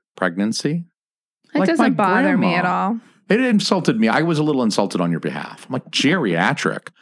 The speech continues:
Speaker 1: Her age still starts with a three, people. Come on."
Speaker 2: Just medical terminology.
Speaker 1: Yeah, well, it's offensive medical terminology, okay?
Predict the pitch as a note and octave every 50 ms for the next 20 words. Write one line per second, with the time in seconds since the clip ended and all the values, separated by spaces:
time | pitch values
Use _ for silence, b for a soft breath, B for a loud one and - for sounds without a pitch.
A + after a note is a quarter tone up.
0 | b b b b - D3 - - E3 F3+ G#3 A3 F3+ - - F#3+ D#3 - - C#3+
1 | C3 C3+ - - C3 - F#2+ F#2 - - - G#2+ A2+ B2+ C3 - - - D#2+ D2+
2 | - - C#2 - - - A#2+ B2 A#2+ G2 D#2 - - - _ _ - - - -
3 | - - A#3 G#3+ G3 F#3+ G#3 - G3 G3 - - F#3 F#3 F3+ E3+ E3+ F3 E3+ E3
4 | - - G3+ F#3+ F#3 G3+ A3+ G#3+ _ _ - - A2+ G#2+ A#2 A#2 A#2 A2+ B2 C3+
5 | - - - - - C#3+ C#3+ C3+ - C3 - - A#2+ A2 A2 - B2 - - G#2+
6 | G#2 G2 F#2+ F#2+ G2+ G2 E2 D2+ D2+ D2+ D2+ - F#2 F2+ F2+ G2 G#2+